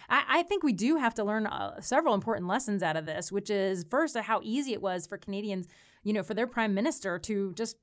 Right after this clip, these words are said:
kinda crack down and even shut down your financial wherewithal. Um, so that's, that's alarming. Uh, but I think it does get back to, you know, they didn't have those firm roots that America has. They don't have some of the constitutional protections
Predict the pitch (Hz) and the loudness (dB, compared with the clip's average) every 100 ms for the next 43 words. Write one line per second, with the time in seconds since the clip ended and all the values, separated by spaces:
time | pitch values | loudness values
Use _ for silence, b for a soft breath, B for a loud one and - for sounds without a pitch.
0 | - 202 240 240 220 240 202 185 330 - | -12 -8 -6 -2 -2 0 0 0 0 0
1 | 208 214 226 233 254 247 233 214 220 240 | -2 0 -2 -2 -2 -2 -4 -4 -4 -4
2 | 247 240 220 220 226 226 226 233 226 196 | -4 -2 -4 -4 -4 -2 -2 0 0 0
3 | 285 254 - 185 180 - b b 214 208 | 2 0 0 -4 -4 -8 b b -2 -2
4 | - 214 330 480 - b b 262 427 302 | -2 2 2 2 -4 b b 2 2 2
5 | 214 233 302 208 190 196 - 254 262 - | 0 0 0 0 0 -2 -4 -4 -4 -4
6 | - 302 - 427 - - 247 330 349 302 | -2 -2 0 0 0 0 2 2 2 -2
7 | 208 196 - - 208 208 202 220 226 240 | -2 -8 -6 -2 0 2 0 -2 -4 -4
8 | 277 370 277 262 294 226 - - 233 247 | -4 -4 -4 -4 -2 -2 -2 -2 -2 0
9 | 202 302 - 196 180 175 180 185 175 - | 0 -2 -2 -4 -4 -8 -8 -10 -8 -6
10 | 175 208 220 254 - 233 240 233 220 b | -4 -2 -2 -4 -6 -6 -2 -2 -2 b
11 | b - 285 226 214 - - 285 302 262 | b -2 0 2 -2 -6 -4 -2 -2 -4
12 | - 262 240 214 214 - 302 349 - 185 | -4 -4 -2 -4 -6 -4 -2 -2 -4 -4
13 | 180 | -4